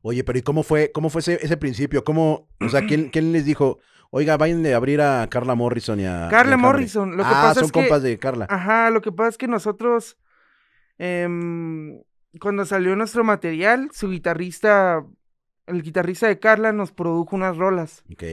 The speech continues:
Speaker 2: Él todavía no era guitarrista de Carla. Y luego empezó a ser músico de ella y Carla escuchó las rolas, le gustó un montón.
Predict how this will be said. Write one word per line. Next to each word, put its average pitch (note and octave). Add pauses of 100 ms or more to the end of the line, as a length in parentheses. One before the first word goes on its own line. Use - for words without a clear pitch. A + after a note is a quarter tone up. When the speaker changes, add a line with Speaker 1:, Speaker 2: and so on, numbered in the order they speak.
(340)
Speaker 2:
Él F#3+
todavía G#3
no F#3+
era F#3
guitarrista D#3+
de D#3
Carla. D#3 (260)
Y E3
luego F3
empezó F3
a F3
ser F3+
músico G3+
de F#3+
ella G#3+
y G3+
Carla F3
escuchó F3
las A3
rolas, A3
le G3+
gustó D#3
un F3+
montón. G#3+